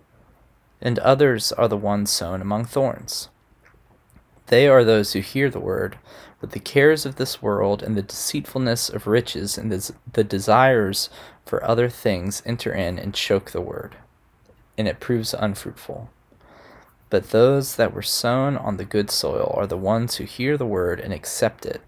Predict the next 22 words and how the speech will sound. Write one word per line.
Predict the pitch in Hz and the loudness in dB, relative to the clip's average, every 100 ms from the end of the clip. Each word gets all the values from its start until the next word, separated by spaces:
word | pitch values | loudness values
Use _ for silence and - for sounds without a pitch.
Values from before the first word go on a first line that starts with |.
| - | -12
and | - - | -10 -4
bear | 82 82 | -2 -2
fruit, | - - - _ _ _ | -4 -10 -12 _ _ _
thirty-fold | - 131 135 120 - 117 113 | 0 2 2 -2 2 6 6
and | 107 101 | 2 -6
sixty-fold | - 113 - 107 - 104 98 104 - | -4 -4 -6 -10 -6 -4 -2 -4 -8
and | 104 | -8
a | 98 | -8
hundred-fold." | - 76 - - - - - _ _ _ _ _ _ _ _ _ _ _ _ _ _ _ _ _ _ _ _ _ _ _ _ _ _ _ - | -8 -10 -10 -14 -14 -14 -20 _ _ _ _ _ _ _ _ _ _ _ _ _ _ _ _ _ _ _ _ _ _ _ _ _ _ _ -10
I | |
think | 143 185 | -6 -2
the | 147 | -2
hope | 127 127 - | 2 2 2
for | - 101 | 0 0
us | 85 104 - | 2 0 -2
in | 110 | -2
this | 101 - | -4 -4
passage | - - 120 - - | 0 0 -2 -8 -8
is | 80 | -6
in | 80 | -6
verse | 98 92 - | -4 -4 -4
eleven. | - 82 104 - | -2 -2 -2 -4